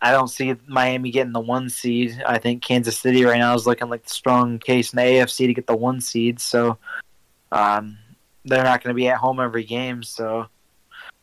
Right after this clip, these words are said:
they gotta definitely figure that out. The Eagles, though, bounced back a little bit this week and, um, are looking strong again for the N F C.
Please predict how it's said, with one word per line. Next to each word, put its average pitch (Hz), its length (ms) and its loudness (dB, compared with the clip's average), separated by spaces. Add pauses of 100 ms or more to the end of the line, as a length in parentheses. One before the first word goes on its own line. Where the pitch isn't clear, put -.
(120)
they 131 140 4
gotta 131 180 4
definitely 127 300 0
figure 131 240 -2
that 127 180 2
out. 143 300 4 (120)
The 135 100 -18
Eagles, 131 400 -12
though, 131 420 -4 (160)
bounced 123 340 -6
back 127 400 -4
a 123 40 -10
little 123 200 -8
bit 127 180 -10
this - 240 -14
week 127 480 -10 (360)
and, 117 640 0 (540)
um, 117 560 -6 (220)
are 127 160 0
looking 127 320 2
strong 135 360 2
again 123 260 -4
for 117 120 -14
the 120 120 -8
N 120 140 -10
F 110 80 -14
C. 127 360 -12